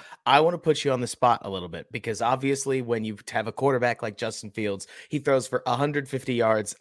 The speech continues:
<laughs> or, like, less than a hundred fifty yards again, but has a hundred seventy-eight rushing yards. So there are gonna be plenty of people out there,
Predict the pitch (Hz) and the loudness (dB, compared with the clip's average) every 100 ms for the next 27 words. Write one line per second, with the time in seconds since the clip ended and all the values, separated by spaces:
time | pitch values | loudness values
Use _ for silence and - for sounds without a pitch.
0 | - 131 - - 131 117 123 135 113 107 | -10 -12 -6 4 4 4 2 2 2 4
1 | 139 147 151 135 127 123 123 120 113 110 | 4 4 0 0 -2 -4 -4 0 2 0
2 | 101 - _ 127 123 120 117 95 90 _ | -2 -10 _ 4 6 4 2 0 -10 _
3 | _ 113 170 220 196 190 - - - 147 | _ 2 10 12 12 10 2 -10 4 6
4 | 135 123 - 156 147 139 - 147 123 117 | 6 2 2 2 2 -2 2 4 4 0
5 | 113 107 - 127 - 104 95 92 - 113 | -2 -2 0 0 0 -6 -6 -8 -10 -6
6 | 117 131 139 135 - 147 170 180 165 151 | -4 -4 -6 -8 -4 -2 -2 -2 -4 -2
7 | 123 139 143 - 113 107 | 2 6 6 4 0 0